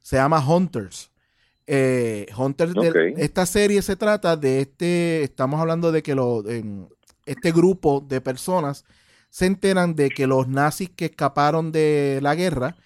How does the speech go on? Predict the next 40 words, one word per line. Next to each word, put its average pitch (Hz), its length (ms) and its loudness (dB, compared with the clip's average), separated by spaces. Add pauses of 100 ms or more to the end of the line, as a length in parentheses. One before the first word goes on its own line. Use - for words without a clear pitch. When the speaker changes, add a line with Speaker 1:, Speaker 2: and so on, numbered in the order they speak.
(300)
Speaker 1:
los 123 200 0
Estados 139 440 -2
Unidos 175 300 2
le 147 80 4
abrieron 139 320 2
las 170 120 2
puertas 170 600 -2
y 139 100 -8
los 127 160 -2
infrin-, 127 400 -8 (140)
los 120 320 -4
metieron 120 440 -4
en, 170 200 -4
eh, 165 200 -8
a 160 120 -6
vivir 156 260 -2
en, 160 200 -6
en 151 220 -8
el 147 120 -6
país 160 460 -2 (420)
por 143 240 2
tal 160 180 2
de 185 60 0
utilizarlos 175 640 0
como 123 240 -4
científicos, 127 1040 -6
como 117 400 -8
sus 139 180 -6
conocimientos. 160 880 -2 (320)
Lo 123 120 0
que 120 100 -8
hicieron 143 240 -2
fue 185 120 -2
que 170 100 0
le 147 80 2
dio 139 80 2
una 151 180 0
nueva 156 320 -2
i-, 175 240 -4
identidad 170 640 -2